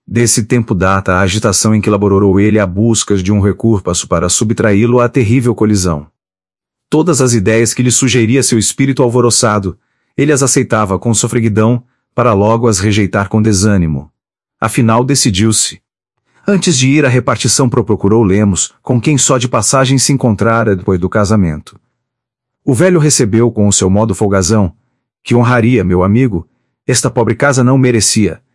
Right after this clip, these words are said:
tinha necessidade de falar-lhe, respondeu Seixas. O velho piscou os olhos. Ele adivinhava que o moço não o tinha procurado àquela hora, para fazer-lhe uma visita de cortesia. Desejava consultá-lo, continuou Seixas hesitando.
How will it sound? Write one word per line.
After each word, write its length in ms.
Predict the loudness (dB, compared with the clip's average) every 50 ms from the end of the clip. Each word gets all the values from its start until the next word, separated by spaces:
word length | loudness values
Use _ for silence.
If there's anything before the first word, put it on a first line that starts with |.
| _ _ _ _
tinha 220 | -6 -2 0 0 0
necessidade 640 | 0 0 0 0 0 0 0 0 0 0 0 0
de 80 | -2 -2
falar-lhe, 580 | -2 0 0 0 0 0 0 -2 -4 -8 -14 _ _ _ _ _ _ _
respondeu 460 | -2 -2 -2 0 0 0 2 2 2
Seixas. 580 | 2 0 0 -2 -2 -4 -6 -6 -6 -8 -8 -10 _ _ _ _ _ _ _ _ _ _
O 80 | -2
velho 320 | 0 0 2 2 2 0 0
piscou 360 | 0 0 -2 0 0 0 0
os 140 | 0 0 0
olhos. 540 | 0 0 0 -2 -4 -4 -4 -6 -6 -8 _ _ _ _ _ _ _ _ _ _ _ _ _ _
Ele 180 | -2 0 2 2
adivinhava 600 | 2 0 0 0 2 2 2 2 2 0 0 0
que 100 | 0 2
o 60 | 2
moço 560 | 2 2 2 2 2 2 2 0 0 0 0
não 320 | 0 2 2 2 2 0 0
o 40 |
tinha 140 | 0 0 -2
procurado 600 | -2 -2 -2 0 0 0 0 2 0 0 0 0
àquela 320 | -2 -2 0 0 0 2 2
hora, 340 | 2 0 0 -2 -2 -6 -10 _ _ _ _ _ _ _
para 200 | -2 -2 0 0
fazer-lhe 580 | 0 0 0 2 2 2 2 2 2 0 0
uma 160 | 0 0 0
visita 440 | 0 0 0 0 2 0 0 0 -2
de 100 | -4 -2
cortesia. 640 | -2 -2 -2 0 0 0 0 0 0 -2 -2 -4 -8 _ _ _ _ _ _ _ _ _ _ _ _ _ _ _ -2
Desejava 600 | -2 0 2 2 0 2 2 0 0 0 -2 -2
consultá-lo, 640 | -2 -2 -2 -4 -4 -2 -2 0 0 0 0 -2 -2
continuou 540 | -2 -2 -2 -2 0 0 0 2 2 2 0
Seixas 380 | 0 0 -2 0 0 0 0 0
hesitando. 580 | 0 0 -2 -2 -2 -4 -4 -4 -6 -10 -16